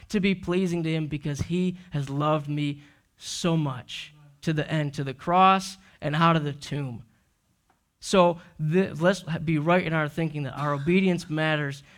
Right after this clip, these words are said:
and our obedience matters because we love Jesus Christ. First Thessalonians two thirteen,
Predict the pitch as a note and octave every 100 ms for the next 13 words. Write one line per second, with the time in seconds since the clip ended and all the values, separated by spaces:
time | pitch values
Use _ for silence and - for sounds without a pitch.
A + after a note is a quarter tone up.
0 | - - D3 D3 D3 D3 D#3 D3 C#3+ C#3+
1 | C#3 C3+ C#3 C#3+ C3+ C3 C3 B2+ B2+ -
2 | B2 A#2 A#2 - G#2 G2+ - - _ _
3 | _ _ _ _ _ _ _ _ - -
4 | A3+ - A3 - F#3 F#3+ G3+ F#3+ F#3+ -
5 | G3 F#3+ - - - F#3 F#3 F#3 G3 D3
6 | B2